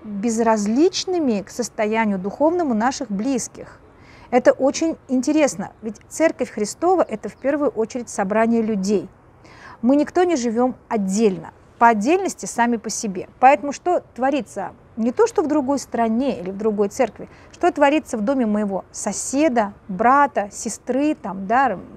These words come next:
мо-, моих, э, моей подруги, там, какое мне до этого дело? Ну, пусть они там с мужем до бесконечности ругаются, или пусть она там меня обижает, но я с ней просто общаться не буду, и все, да?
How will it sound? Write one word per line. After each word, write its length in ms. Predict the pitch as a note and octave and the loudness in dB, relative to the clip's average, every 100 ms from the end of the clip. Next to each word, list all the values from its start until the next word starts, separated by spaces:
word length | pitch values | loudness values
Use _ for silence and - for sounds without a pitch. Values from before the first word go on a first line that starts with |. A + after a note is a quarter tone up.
| G2+ - - - | -20 -20 -20 -8
мо-, 200 | G#3+ A#3 | 0 0
моих, 440 | A#3 A#3+ A#3 G#3 - | 4 4 4 0 -2
э, 120 | G#3 | -2
моей 240 | G#3 A3 | 0 0
подруги, 640 | G#3 A3 G3+ B3+ F#4+ C#4+ B3 | 0 0 0 2 2 0 -2
там, 400 | A3+ G3 F#3 G3+ - _ _ - - | -4 -4 -6 -12 -20 _ _ -16 -2
какое 280 | D4 - | 2 4
мне 140 | F#4+ E4+ | 4 4
до 100 | D4 | 4
этого 260 | D#4+ B3 | 2 0
дело? 400 | A#3 F#3 A3+ G3+ | -4 0 0 0
Ну, 140 | F#3+ C#4+ | 0 -4
пусть 280 | - A#4 A#4+ | -2 0 0
они 140 | A4 | 0
там 180 | G4+ F4+ | 2 0
с 120 | - | 0
мужем 360 | D#4+ C4+ B3+ G#3 - - - | -4 -2 -2 -4 -10 -20 -14
до 140 | - A#3 | -4 -2
бесконечности 640 | B3 - C4 B3 A3 G#3 A3 | -2 -2 -2 0 -4 -6 -2
ругаются, 560 | G#3 G3+ G3 F#3 - | 0 2 2 2 -4
или 380 | G#3 B3+ A3 G3+ - - _ | -4 -2 0 -2 -6 -20 _
пусть 240 | D#4+ F4 | 0 4
она 220 | F#4 F4 D#4 | 4 4 2
там 580 | C4+ A#3+ G#3+ G3 G3 | 2 0 0 -2 -2
меня 680 | G#3+ A#3+ B3 A3+ G3+ F#3+ - | 0 2 4 4 4 2 0
обижает, 520 | G3+ G#3 A#3 E4 C4+ | 0 -2 2 2 2
но 60 | G4 | 0
я 60 | G4 | -4
с 60 | |
ней 80 | A#3 | -4
просто 260 | G#3+ G#3 G#3+ | -6 -6 -8
общаться 380 | - G#3+ - | -4 -6 -4
не 80 | A3+ | -4
буду, 220 | A3+ C#4+ | -2 0
и 40 | G#3 | -2
все, 360 | - - F#3 | -2 -4 -2
да? 240 | F3+ B3 | 2 2